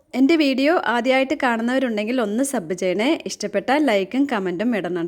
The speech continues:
ട്ടോ. ഇതുപോലെ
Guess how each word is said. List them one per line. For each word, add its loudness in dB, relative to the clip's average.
ട്ടോ. -2
ഇതുപോലെ -2